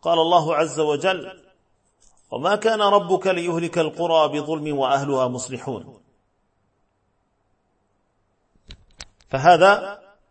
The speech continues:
من أعظم أسباب حفظ الخلق.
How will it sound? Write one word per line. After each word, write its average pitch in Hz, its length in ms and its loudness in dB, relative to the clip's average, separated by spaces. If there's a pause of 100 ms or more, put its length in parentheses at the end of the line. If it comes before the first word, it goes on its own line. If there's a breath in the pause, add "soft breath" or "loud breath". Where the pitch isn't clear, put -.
(260)
من 147 180 -10
أعظم 170 400 4
أسباب 156 840 0 (1700)
حفظ 147 260 -6
الخلق. 131 540 -4